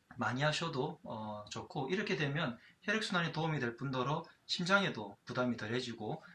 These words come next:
다리도 날씬하게 되면서, 어, 하체 다이어트에 도움이 되는 효과를 볼 수 있겠습니다.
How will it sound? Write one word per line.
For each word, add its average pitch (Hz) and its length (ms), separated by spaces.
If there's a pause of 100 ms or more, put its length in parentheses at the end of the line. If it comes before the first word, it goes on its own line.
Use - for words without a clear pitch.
(120)
다리도 139 400
날씬하게 135 460
되면서, 120 460 (280)
어, 101 440 (280)
하체 165 600 (220)
다이어트에 123 500
도움이 139 280
되는 113 220
효과를 131 360
볼 131 140
수 - 120
있겠습니다. - 480